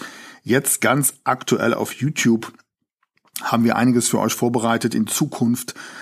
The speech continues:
Das heißt, es wird zahlreiche Content-Videos geben rund um das Thema, wie funktioniert was.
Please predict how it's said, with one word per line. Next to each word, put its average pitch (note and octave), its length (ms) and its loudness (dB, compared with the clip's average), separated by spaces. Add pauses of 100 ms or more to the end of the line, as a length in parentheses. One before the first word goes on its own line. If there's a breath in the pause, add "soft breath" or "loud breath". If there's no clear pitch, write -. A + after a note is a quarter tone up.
(100)
Das - 180 -4
heißt, A#2 180 2
es A#2+ 140 0
wird A2+ 260 -2
zahlreiche B2 960 2 (360 loud breath)
Content-Videos A#2+ 1120 2
geben A2 540 2
rund C3 280 0
um C#3 120 0
das A#2 180 0
Thema, A#2 480 4 (300 loud breath)
wie D3 440 2
funktioniert B2+ 1040 0
was. - 540 0